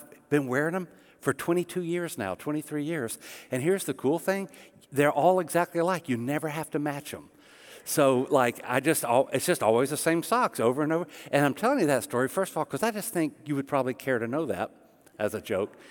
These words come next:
Here's the deal. I hate change.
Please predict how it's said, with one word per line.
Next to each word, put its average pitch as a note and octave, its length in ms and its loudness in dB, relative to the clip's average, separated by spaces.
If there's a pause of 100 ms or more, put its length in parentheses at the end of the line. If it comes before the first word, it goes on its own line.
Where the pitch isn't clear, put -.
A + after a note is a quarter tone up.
(380)
Here's A#3 300 4
the D#3+ 100 6
deal. B2 460 4 (320)
I A3+ 200 4
hate F#3+ 440 2
change. F3 880 0